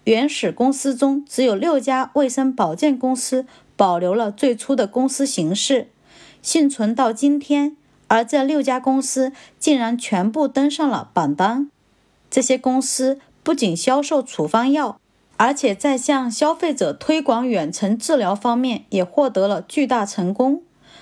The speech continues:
这其中为投资者带来最高收益的是雅培制药公司，它以超过市场百分之五点五的年收益率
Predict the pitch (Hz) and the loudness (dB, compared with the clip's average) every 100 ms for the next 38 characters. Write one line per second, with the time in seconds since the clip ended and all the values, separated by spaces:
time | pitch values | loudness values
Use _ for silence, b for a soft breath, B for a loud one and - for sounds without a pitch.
0 | b - 302 - 262 247 302 285 _ 226 | b 0 0 0 -2 0 0 0 _ 0
1 | 247 247 233 240 277 320 247 175 - 262 | 0 0 0 0 -4 -2 0 0 0 0
2 | 208 214 - 302 - 277 277 294 302 349 | 0 -2 0 -2 0 0 0 0 0 0
3 | 254 175 - 240 - B B B 214 180 | -2 -2 0 -2 -2 B B B 0 0
4 | 175 196 220 - 302 262 208 247 247 - | 0 -2 -2 -2 0 0 0 -2 -2 -2
5 | 247 262 _ _ _ _ _ _ - 311 | -2 -2 _ _ _ _ _ _ -2 0
6 | 320 196 175 - 302 294 311 240 - 370 | 2 0 -2 0 0 2 0 0 -2 -4
7 | - 202 - - - 185 202 269 294 - | -2 -4 -4 -8 -2 0 2 0 0 -2
8 | 277 285 285 226 165 196 190 208 220 277 | 0 2 2 0 -2 -2 0 -2 0 2
9 | 302 262 277 196 | 2 0 0 -2